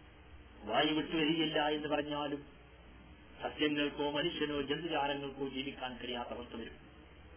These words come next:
ഇനി അതല്ല, മനുഷ്യനെ സൃഷ്ടിച്ച ദൈവം പറയുകയാണ്, "നിങ്ങളുടെ ആരുടെയും മോശാരം എനിക്ക് വേണ്ട,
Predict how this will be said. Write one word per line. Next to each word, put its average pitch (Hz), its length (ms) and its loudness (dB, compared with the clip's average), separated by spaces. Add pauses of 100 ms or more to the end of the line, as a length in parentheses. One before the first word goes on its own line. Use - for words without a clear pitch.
(1120)
ഇനി 135 200 2
അതല്ല, 156 580 6 (880)
മനുഷ്യനെ 160 400 6
സൃഷ്ടിച്ച 170 360 2
ദൈവം 165 340 6
പറയുകയാണ്, 165 600 4 (800)
"നിങ്ങളുടെ 165 420 4
ആരുടെയും 170 540 4
മോശാരം 165 560 4
എനിക്ക് 165 240 0
വേണ്ട, 165 220 4